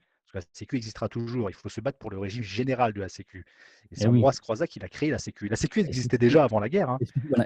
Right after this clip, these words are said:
Speaker 1: Sauf
Speaker 2: est-ce que
Speaker 1: qu'elle
Speaker 2: tu
Speaker 1: est, elle
Speaker 2: peux
Speaker 1: ne cons-, ouais.
Speaker 2: Est-ce que, est-ce que tu peux expliquer ça ? Ce que, le,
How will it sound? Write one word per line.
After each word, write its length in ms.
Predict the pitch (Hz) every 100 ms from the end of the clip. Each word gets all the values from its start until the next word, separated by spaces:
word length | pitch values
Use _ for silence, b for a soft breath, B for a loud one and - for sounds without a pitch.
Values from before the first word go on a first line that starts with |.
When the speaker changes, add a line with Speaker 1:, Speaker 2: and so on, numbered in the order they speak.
| -
Speaker 1:
Sauf 140 | 180
Speaker 2:
est-ce 80 | 131
que 60 | 135
Speaker 1:
qu'elle 100 | 117
Speaker 2:
tu 0 |
Speaker 1:
est, 80 |
elle 60 | 113
Speaker 2:
peux 60 | 120
Speaker 1:
ne 40 |
cons-, 120 | 120 127 - _ _ 131
ouais. 120 | 180 _ _ -
Speaker 2:
Est-ce 100 | -
que, 60 | 135
est-ce 120 | 117 -
que 60 |
tu 100 | -
peux 80 | 117
expliquer 380 | 104 - 101 95
ça ? 300 | - 92 87 - - -
Ce 200 | - -
que, 280 | 101 101
le, 140 | 107